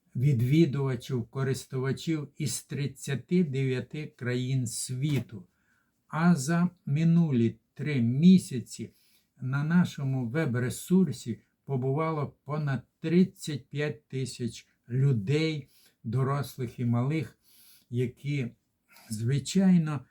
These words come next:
поціновували нашу працю. Особливу активність зараз на сайті виявляють, е, дорослі і діти, е, Федеративної Республіки Німеччини. Вони є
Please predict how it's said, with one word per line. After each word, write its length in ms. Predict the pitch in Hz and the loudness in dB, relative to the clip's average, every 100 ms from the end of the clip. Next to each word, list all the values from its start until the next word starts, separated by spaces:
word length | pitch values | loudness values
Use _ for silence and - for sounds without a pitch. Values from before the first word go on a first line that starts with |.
| _ _ _ - | _ _ _ -8
поціновували 1040 | 147 143 170 156 160 147 127 127 127 127 | -6 -2 0 2 2 0 0 -2 -2 -2
нашу 420 | 127 135 120 - | -2 -2 -2 -6
працю. 640 | 113 135 165 170 - 135 117 _ - | -8 -2 2 2 0 -8 -8 _ -6
Особливу 640 | 131 170 143 185 170 147 | -2 0 4 6 6 2
активність 720 | 139 - 156 147 131 120 107 | -4 -8 -6 -2 0 0 -2
зараз 400 | 113 127 113 - | -2 -2 -4 -4
на 120 | 120 | -6
сайті 520 | 117 - 120 113 - | -6 -6 -4 -4 -6
виявляють, 680 | 110 120 123 123 127 117 110 _ _ _ _ _ | -4 -2 -2 -4 -2 -4 -4 _ _ _ _ _
е, 220 | 123 120 107 | -4 -2 -2
дорослі 720 | 101 135 139 120 - 123 123 | -2 -2 -2 -4 -6 -2 -2
і 40 | |
діти, 500 | 113 123 120 120 110 - _ _ _ _ 127 | -2 -2 -4 -6 -8 -10 _ _ _ _ -4
е, 480 | 117 113 110 113 - | -2 0 -2 -6 -8
Федеративної 760 | 135 120 127 127 131 120 120 | -4 -2 -2 -2 -2 0 2
Республіки 840 | 120 117 - 120 117 113 - 117 117 | 0 -4 -6 -2 0 0 -2 -4 -4
Німеччини. 1040 | 117 127 135 170 180 - - 160 156 147 - _ _ _ _ 127 | -2 0 4 6 6 2 -6 -6 -6 -8 -12 _ _ _ _ -8
Вони 640 | 117 98 131 147 143 143 | -6 -4 -2 0 0 0
є 260 | 127 123 | 0 -2